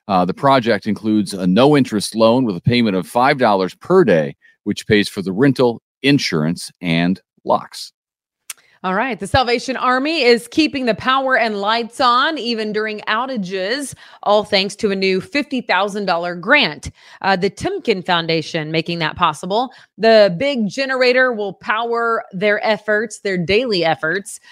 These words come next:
Speaker 2: of taking care of the least of these, including shelter for the homeless and food for the hungry,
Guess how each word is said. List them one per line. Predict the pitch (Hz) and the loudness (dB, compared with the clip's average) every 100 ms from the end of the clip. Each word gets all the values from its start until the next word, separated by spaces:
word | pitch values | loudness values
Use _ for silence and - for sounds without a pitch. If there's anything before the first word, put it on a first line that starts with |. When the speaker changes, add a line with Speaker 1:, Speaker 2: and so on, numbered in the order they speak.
| - | -10
Speaker 2:
of | 180 | -8
taking | - 220 208 196 | 0 -2 -2 -8
care | 214 196 196 202 | -4 -4 -2 -2
of | 196 185 | 0 0
the | 196 | -2
least | 190 247 - 254 | -2 -2 -2 -2
of | 196 | 0
these, | 185 208 220 190 | 2 2 0 -2
including | 180 - 247 247 226 202 190 _ _ | -6 -6 -8 0 0 0 -8 _ _
shelter | - - 240 240 226 | -6 -2 -2 -2 -6
for | 214 185 | -4 -4
the | 165 | -2
homeless | 208 214 214 208 - | 0 0 0 0 -2
and | - 175 147 | -6 -6 -4
food | 226 226 220 | -4 -2 -4
for | - 196 | -6 -8
the | 180 | -8
hungry, | 170 214 214 190 208 202 | -4 -4 -2 -2 0 -2